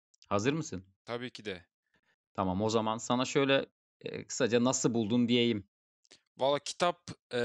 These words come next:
Speaker 2: yazarın dilini çok beğendim. Çok psikolojik, yani hiç uzatmamış yani şeyleri, cümleleri falan.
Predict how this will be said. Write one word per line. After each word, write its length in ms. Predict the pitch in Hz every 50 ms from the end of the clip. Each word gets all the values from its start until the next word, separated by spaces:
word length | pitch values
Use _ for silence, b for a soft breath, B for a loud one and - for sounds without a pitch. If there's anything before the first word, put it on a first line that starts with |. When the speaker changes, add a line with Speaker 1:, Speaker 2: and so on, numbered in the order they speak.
| 120 117 117 113 113 113 113 113 113 113
Speaker 2:
yazarın 500 | 113 123 127 123 117 139 147 147 147 143
dilini 280 | 135 139 139 143 143 139
çok 320 | - 143 143 - _ _
beğendim. 400 | 135 120 110 104 104 101 107 107 _
Çok 280 | - - 127 - _ -
psikolojik, 500 | - - - - 120 117 113 107 113 - _ - _ -
yani 380 | 101 92 92 95 90 90 - - - _ _ _ _ _ _ _ _ _ _ _ _ _ _ _
hiç 180 | - 196 - -
uzatmamış 640 | 185 175 190 208 196 - 170 147 127 117 107 - -
yani 420 | 110 107 107 101 98 98 - - _ _ _
şeyleri, 480 | - - - 120 107 101 104 104 113 107
cümleleri 460 | 110 110 110 107 107 104 107 101 101
falan. 380 | - 107 107 123 143 170 190